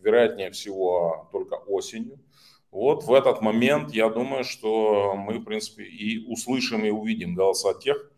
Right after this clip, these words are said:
влиятельных политиков, лидеров Запада, которые будут говорить Украине о том, что ну вот теперь самое время вам уже и договариваться. Вот вы достигли какого-то успеха на поле боя, а теперь давайте договаривайтесь с русскими.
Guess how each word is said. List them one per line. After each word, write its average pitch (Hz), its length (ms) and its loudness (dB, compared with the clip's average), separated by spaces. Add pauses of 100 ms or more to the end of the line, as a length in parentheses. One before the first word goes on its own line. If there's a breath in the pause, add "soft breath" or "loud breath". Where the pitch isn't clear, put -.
(600 soft breath)
влиятельных 110 640 6
политиков, 104 500 -2
лидеров 98 320 -2
Запада, 127 360 0
которые 110 400 -2
будут 101 280 -4
говорить 101 380 -4
Украине 101 380 -6
о 92 40 -4
том, 110 160 -10
что 101 180 -10
ну 110 120 2
вот 120 220 4
теперь 143 240 2
самое 120 380 6
время 117 300 4
вам 113 300 8
уже 98 260 -2 (120)
и 104 60 -8
договариваться. 80 840 0
Вот - 140 -20
вы 92 100 -8
достигли 85 400 -12
какого-то 85 520 -4
успеха 190 400 -2
на 151 120 0
поле 127 240 -4
боя, 110 280 -2
а - 40 -8
теперь - 320 -12
давайте 95 360 0
договаривайтесь 80 760 -4
с - 100 -20
русскими. - 320 -20